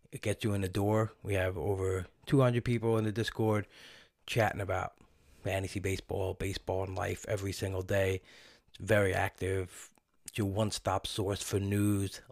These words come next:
lineup advice, fab advice. fab advice comes with the higher tier that's available, um, where you get my fab pod and, uh, my fab article, as well as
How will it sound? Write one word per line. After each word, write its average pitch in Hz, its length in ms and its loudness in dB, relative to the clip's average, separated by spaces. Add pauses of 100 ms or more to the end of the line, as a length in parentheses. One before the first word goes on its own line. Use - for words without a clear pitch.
lineup 101 400 0
advice, 98 560 -2
fab 95 460 0
advice. 98 460 -2
fab 107 360 2
advice 110 300 2
comes 107 340 -2
with 104 120 -2
the 98 80 -2
higher 107 420 2 (640)
tier 107 460 4 (180)
that's 104 220 0
available, 98 640 0 (200)
um, 95 300 -2
where 95 120 -2
you 95 100 -4
get 98 120 -4
my 98 120 -4
fab 107 360 0
pod 101 380 4
and, 92 420 -2 (580)
uh, - 200 -6
my 101 120 -4
fab 95 340 0
article, 98 640 0
as 98 260 0
well 98 400 2
as 95 540 -2